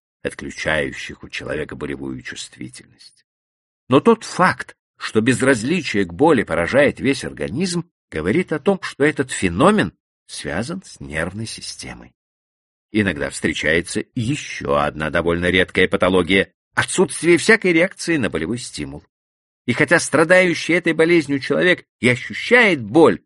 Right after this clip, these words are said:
порой довольно мучительную, тем не менее на нее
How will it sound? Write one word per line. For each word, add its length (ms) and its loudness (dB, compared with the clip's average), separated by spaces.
порой 260 4
довольно 340 4
мучительную, 760 0
тем 300 0
не 100 0
менее 600 2
на 120 0
нее 540 2